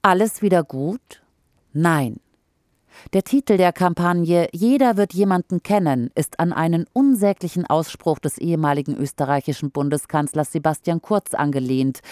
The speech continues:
erzählt Eva Herzig, Film- und Theaterschauspielerin aus Graz, im Gespräch für die Nachdenkseiten. Kurz sagte im Jahr zweitausendzwanzig im Fernsehen: "Bald werde jeder jemanden kennen, der an Corona verstorben ist."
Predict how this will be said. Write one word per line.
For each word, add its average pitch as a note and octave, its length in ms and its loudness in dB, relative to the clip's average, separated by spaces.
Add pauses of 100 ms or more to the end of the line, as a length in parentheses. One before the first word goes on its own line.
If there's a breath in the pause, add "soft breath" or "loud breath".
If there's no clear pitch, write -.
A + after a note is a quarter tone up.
(140 loud breath)
erzählt F3+ 480 -2
Eva F3 260 -2
Herzig, D3+ 680 -4 (200 loud breath)
Film- C#4 340 0
und G3+ 140 -4
Theaterschauspielerin C#3+ 1200 -2
aus - 220 -8
Graz, C3+ 540 -2 (280 loud breath)
im A#3+ 180 2
Gespräch D#3+ 600 -2
für E3+ 120 -2
die D#3 100 -4
Nachdenkseiten. A2+ 920 -6 (460 loud breath)
Kurz - 300 -2
sagte G3 320 0
im F3+ 120 -2
Jahr E3+ 220 2
zweitausendzwanzig D#3 880 -2
im D#3 100 -2
Fernsehen: C#3+ 680 0 (460 loud breath)
"Bald G#3+ 300 2
werde F3 200 4
jeder A3+ 340 2
jemanden F#3 480 -2
kennen, F3 420 0
der D3+ 220 0
an D#3+ 140 -2
Corona F#3+ 480 2
verstorben B2 600 -2
ist." - 400 -10